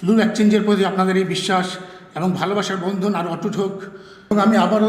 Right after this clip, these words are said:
ধন্যবাদ জানাতে চাই আমাদের এই বাংলাদেশি কমিউনিটি, সিএপিএস এবং বাংলাদেশ এম্বাসিকে, যারা আজকের প্রোগ্রামে এসে আমাদের এই প্রোগ্রামকে সার্থক করেছেন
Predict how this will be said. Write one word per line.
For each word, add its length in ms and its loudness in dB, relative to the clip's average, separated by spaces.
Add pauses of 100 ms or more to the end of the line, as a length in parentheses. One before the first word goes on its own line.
(120)
ধন্যবাদ 340 2
জানাতে 300 -2
চাই 140 0 (720)
আমাদের 260 -2
এই 100 -4
বাংলাদেশি 420 -4 (380)
কমিউনিটি, 520 -2 (760)
সিএপিএস 520 0 (400)
এবং 180 -2 (760)
বাংলাদেশ 320 0
এম্বাসিকে, 440 -2 (580)
যারা 220 2 (720)
আজকের 320 -4
প্রোগ্রামে 400 0
এসে 220 -6
আমাদের 240 -2
এই 100 -6
প্রোগ্রামকে 380 -4
সার্থক 320 -4
করেছেন 320 -2